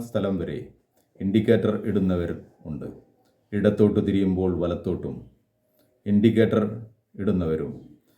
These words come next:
ഏതൊരു റോഡിൽ നിന്നും മറ്റൊരു റോഡിലേക്ക് കടക്കുമ്പോൾ ഇൻഡിക്കേറ്റർ ഇടാത്തവരും വാഹനം സൈഡാക്കുമ്പോൾ പോലും ഇൻഡിക്കേറ്റർ ഇടാത്തവരും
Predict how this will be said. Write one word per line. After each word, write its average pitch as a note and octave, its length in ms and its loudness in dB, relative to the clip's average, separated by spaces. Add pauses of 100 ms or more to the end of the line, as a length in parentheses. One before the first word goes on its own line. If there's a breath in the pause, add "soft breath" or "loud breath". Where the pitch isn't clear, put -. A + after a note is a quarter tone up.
(240)
ഏതൊരു A2 440 6 (260)
റോഡിൽ G#2 380 2
നിന്നും F#2+ 240 0 (200)
മറ്റൊരു G#2 320 -2
റോഡിലേക്ക് F#2 480 0
കടക്കുമ്പോൾ D#2+ 480 -4 (640 soft breath)
ഇൻഡിക്കേറ്റർ G#2+ 480 4 (140)
ഇടാത്തവരും F#2+ 580 2 (600)
വാഹനം F#2+ 380 -2 (120)
സൈഡാക്കുമ്പോൾ G2 640 0 (120)
പോലും F2 260 -2 (600)
ഇൻഡിക്കേറ്റർ F2+ 500 -2 (200)
ഇടാത്തവരും F2 560 -2